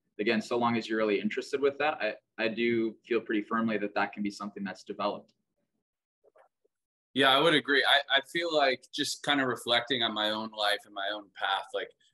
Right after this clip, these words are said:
Speaker 2: I've always been a relatively inquisitive person, just about anything. And I think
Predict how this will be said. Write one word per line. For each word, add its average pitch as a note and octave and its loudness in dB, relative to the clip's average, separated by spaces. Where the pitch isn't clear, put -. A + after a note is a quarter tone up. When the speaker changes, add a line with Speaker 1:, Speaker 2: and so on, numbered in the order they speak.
Speaker 2:
I've C3 2
always C#3 4
been A#2 0
a A2 -6
relatively A2 -2
inquisitive G#2 -4
person, G#2+ -6
just G2+ -4
about G#2 2
anything. B2 0
And G2+ -2
I A2+ 2
think C3 0